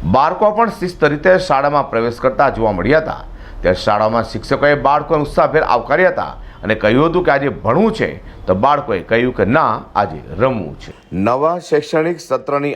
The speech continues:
આજથી શરૂઆત થઈ ગઈ છે. નાના મોટા સૌ વિદ્યાર્થીઓ આજે શાળામાં જતા દેખાયા હતા. ખાસ કરીને પ્રાથમિક ધોરણમાં અભ્યાસ કરનારા વિદ્યાર્થીઓ આજે સ્કૂલ બેગ સાથે હસતા ચહેરે શાળામાં જતા દેખાયા હતા.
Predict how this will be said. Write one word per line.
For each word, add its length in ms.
આજથી 420
શરૂઆત 540
થઈ 120
ગઈ 200
છે. 240
નાના 440
મોટા 340
સૌ 220
વિદ્યાર્થીઓ 680
આજે 180
શાળામાં 480
જતા 280
દેખાયા 340
હતા. 180
ખાસ 260
કરીને 220
પ્રાથમિક 640
ધોરણમાં 500
અભ્યાસ 580
કરનારા 300
વિદ્યાર્થીઓ 600
આજે 420
સ્કૂલ 260
બેગ 180
સાથે 320
હસતા 380
ચહેરે 340
શાળામાં 420
જતા 260
દેખાયા 360
હતા. 260